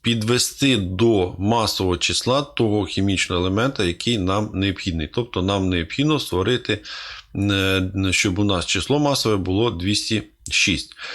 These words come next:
Е, таким чином, для того, щоб зменшити наше масове число, є лише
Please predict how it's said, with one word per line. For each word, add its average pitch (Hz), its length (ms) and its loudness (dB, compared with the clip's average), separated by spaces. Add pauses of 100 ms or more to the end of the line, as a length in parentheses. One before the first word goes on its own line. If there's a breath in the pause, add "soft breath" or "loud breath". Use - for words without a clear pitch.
(300 loud breath)
Е, 98 240 2
таким 170 380 0
чином, 120 460 4
для 104 140 2
того, 160 220 2
щоб 139 320 2
зменшити 101 920 2
наше 101 460 2
масове 92 480 0
число, 156 400 0
є 127 260 2
лише 113 460 2